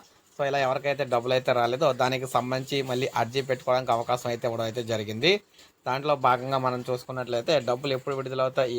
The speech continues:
ఏంటి అనేది అయితే చెప్పడం అయితే జరిగిందనమాట. So, దానికి సంబంధించిన పూర్తి వివరాలు అయితే మనం అయితే చూద్దాం. ఆంధ్రప్రదేశ్ రాష్ట్ర ప్రభుత్వం అందించిన అన్నదాత సుఖీభవ పథకంలో భాగంగా ప్రతి ఒక్కరికి కూడా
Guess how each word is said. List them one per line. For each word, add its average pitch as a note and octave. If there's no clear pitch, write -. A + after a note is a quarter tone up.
ఏంటి B2+
అనేది B2
అయితే D3
చెప్పడం B2
అయితే B2+
జరిగిందనమాట. A2+
So, C#3
దానికి C#3+
సంబంధించిన C#3+
పూర్తి D3
వివరాలు B2
అయితే C3
మనం A#2+
అయితే A#2
చూద్దాం. B2
ఆంధ్రప్రదేశ్ D3
రాష్ట్ర C3+
ప్రభుత్వం C3+
అందించిన B2+
అన్నదాత C#3+
సుఖీభవ C3
పథకంలో C3
భాగంగా B2
ప్రతి C3+
ఒక్కరికి C#3
కూడా C3